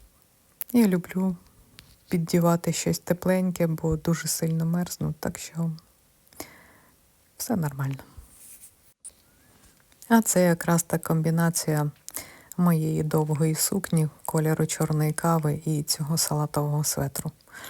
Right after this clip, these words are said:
Дуже модна на даний момент. Звісно, тут не видно, що сукня дуже довга. І светрик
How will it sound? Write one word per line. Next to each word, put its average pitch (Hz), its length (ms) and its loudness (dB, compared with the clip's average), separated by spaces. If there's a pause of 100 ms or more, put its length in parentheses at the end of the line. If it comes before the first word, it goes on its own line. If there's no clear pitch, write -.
(300)
Дуже 175 280 -2
модна 226 480 2 (200)
на 202 160 4
даний 190 360 2
момент. 175 560 2 (520)
Звісно, 208 440 2
тут 196 260 -2
не 208 100 6
видно, 233 360 2
що 165 600 0 (260)
сукня 170 460 0
дуже 165 280 0
довга. 160 520 0 (1200)
І 208 240 2
светрик - 760 -4